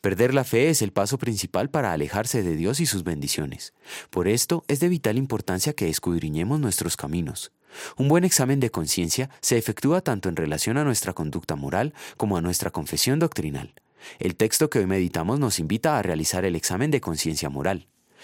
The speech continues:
Usar los diez mandamientos como un espejo que nos ayude en tal examen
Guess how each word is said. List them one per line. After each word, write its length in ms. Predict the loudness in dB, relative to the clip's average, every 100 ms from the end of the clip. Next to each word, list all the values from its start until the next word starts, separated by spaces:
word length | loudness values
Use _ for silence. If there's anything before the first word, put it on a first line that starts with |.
| -10 -2
Usar 320 | 2 4 4
los 140 | 4
diez 160 | 4 4
mandamientos 640 | 4 4 2 2 0 -2
como 200 | -2 -2
un 140 | -2
espejo 440 | -2 0 0 -2 -4
que 100 | -6
nos 180 | -4 -4
ayude 360 | -2 0 0
en 100 | 0
tal 160 | -2 -2
examen 440 | -2 -2 0 -2